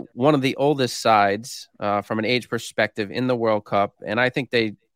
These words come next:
you know, they truly lack a, a goal-scoring threat. Um, the majority of their squad is the same squad who returned from the twenty eighteen World Cup. So they're, you know, veteran leadership. They've been at this stage before.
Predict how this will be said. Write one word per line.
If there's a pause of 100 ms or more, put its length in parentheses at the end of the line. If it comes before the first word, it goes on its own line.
(140)
you
know,
they
truly
lack
a,
a
goal-scoring
threat. (280)
Um, (760)
the
majority
of
their
squad
is
the
same
squad
who
returned
from
the
twenty
eighteen
World
Cup.
So
they're, (400)
you
know,
veteran
leadership.
They've
been
at
this
stage
before.